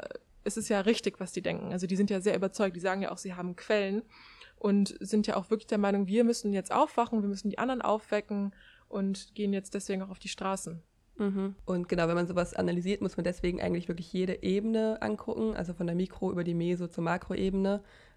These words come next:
Speaker 2: ähm, und sich sowohl das soziale Handeln von Individuen und Kleingruppen in der Interaktion mit anderen anschauen, dann aber auch die Wechselwirkung zwischen Individuen und sozialen Gruppen oder Organisationen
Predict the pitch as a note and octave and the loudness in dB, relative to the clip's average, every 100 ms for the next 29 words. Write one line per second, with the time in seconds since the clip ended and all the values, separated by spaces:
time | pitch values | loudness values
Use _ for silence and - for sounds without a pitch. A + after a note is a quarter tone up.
0 | - F3 E3+ E3+ F3 F3 F3+ F3+ F3+ F3 | -6 -4 -2 -4 -4 -4 2 4 2 0
1 | F3+ E3+ E3 F#3 F3 F3 E3+ - E3+ F3+ | -4 -2 0 0 2 2 -2 -4 -4 -2
2 | E3+ F3 F3 E3+ F3 - F3+ G#3+ G#3+ - | -2 -2 -2 -4 -4 -2 0 0 -2 -2
3 | G#3 G3+ A3 - - F3 E3+ F#3 F3+ - | -2 -2 -4 -12 -4 -2 -2 -2 -4 -4
4 | F3+ E3+ - G3+ G#3+ G3+ G3+ G3+ C4+ F#3+ | -6 -4 0 0 2 0 0 -2 -4 -2
5 | F#3+ - F#3 F#3 F#3 - - - _ - | -2 0 0 0 -2 -4 -16 -20 _ 0
6 | E3+ E3 E3 - F3 F3 A3+ G#3 G3+ G3 | 2 4 2 0 -2 0 0 0 0 0
7 | F#3+ F#3+ F#3+ F3+ F3+ F#3 F3+ F3+ F3+ - | -2 -2 0 0 2 2 0 -2 -4 -6
8 | F3+ F3 - - F3+ F#3 F3 E3 F3 F3 | -4 -2 -4 -2 -2 0 -2 -2 -2 -2
9 | E3+ E3 F#3 F3+ F3+ | -4 -4 0 2 2